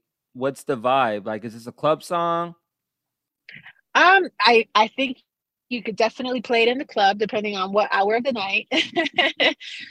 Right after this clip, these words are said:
Speaker 2: But it
Speaker 1: Mm-hmm.
Speaker 2: has, like, a, a, a reggaeton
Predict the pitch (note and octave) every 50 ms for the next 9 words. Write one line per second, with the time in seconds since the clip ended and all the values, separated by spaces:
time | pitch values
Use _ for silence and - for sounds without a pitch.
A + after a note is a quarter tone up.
0 | - A3+ A3 B3+ B3+ B3 C4 A#3 C4+ B3 B3 A#3+ A#3+ B3 A#3 A3+ A#3 A3+ A3 A3
1 | G#3+ G#3 - - G#3 G#3+ G3+ - - - - G3+ G3 F#3+ F#3+ F#3+ F#3+ F3 F3+ F#3
2 | G#3+ A3 G#3+ A3+ A3 G#3 - G#3 G3 G3 G3 G3 G3 G3 G3+